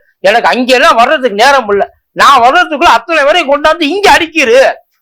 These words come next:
அப்படின்னு சொல்லி ஏர்போர்ட்ல போட்டு உடனே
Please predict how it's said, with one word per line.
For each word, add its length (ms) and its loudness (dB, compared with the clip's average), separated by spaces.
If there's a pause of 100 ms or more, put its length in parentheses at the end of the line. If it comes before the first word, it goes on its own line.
(140)
அப்படின்னு 180 -2
சொல்லி 200 -4
ஏர்போர்ட்ல 600 0
போட்டு 580 0 (480)
உடனே 640 0